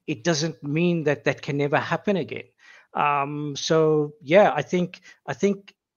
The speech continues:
the next few years, 'cause this, this, I mean, traditional finance doesn't move that fast, although <laughs> this, this, the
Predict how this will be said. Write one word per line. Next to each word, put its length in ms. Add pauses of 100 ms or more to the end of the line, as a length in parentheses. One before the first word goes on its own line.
(140)
the 200
next 640 (180)
few 160
years, 520 (200)
'cause 180
this, 340
this, 360 (320)
I 40
mean, 140
traditional 400
finance 420
doesn't 240
move 320
that 240
fast, 380
although 440 (120)
<laughs> 100
this, 340
this, 200 (180)
the 220